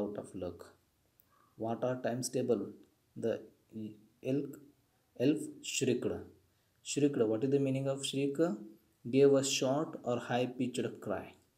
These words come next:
This is the meaning of shriek. We elves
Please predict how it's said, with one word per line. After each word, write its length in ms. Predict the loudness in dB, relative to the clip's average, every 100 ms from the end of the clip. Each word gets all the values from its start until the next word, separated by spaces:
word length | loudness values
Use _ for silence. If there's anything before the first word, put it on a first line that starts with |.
| _ -10
This 180 | -8 0
is 160 | 0 2
the 100 | 0
meaning 260 | 2 0
of 120 | -2 -6
shriek. 360 | -2 -2 -4 -12 -20 _ _ _ _ _ _ _ _ _ -4
We 360 | 4 4 4 4
elves 360 | 4 4 2